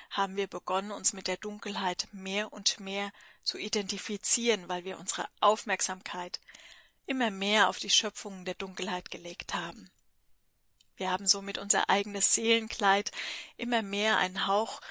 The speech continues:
oder, lass uns sagen, ein Stückchen tiefer in diese Dunkelheit hineingewoben, so dass die Resonanzfelder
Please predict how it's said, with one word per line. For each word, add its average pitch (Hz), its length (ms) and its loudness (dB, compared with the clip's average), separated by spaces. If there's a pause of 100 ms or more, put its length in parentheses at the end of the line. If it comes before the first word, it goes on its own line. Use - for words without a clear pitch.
(800)
oder, 202 260 0
lass 208 220 8
uns 220 220 4
sagen, 202 360 6
ein 208 120 -2
Stückchen 226 480 0
tiefer 240 460 0
in 196 80 -2
diese 196 220 4
Dunkelheit 202 480 -4
hineingewoben, 208 840 -4
so 208 120 2
dass 190 220 0
die 196 100 0
Resonanzfelder 196 1200 2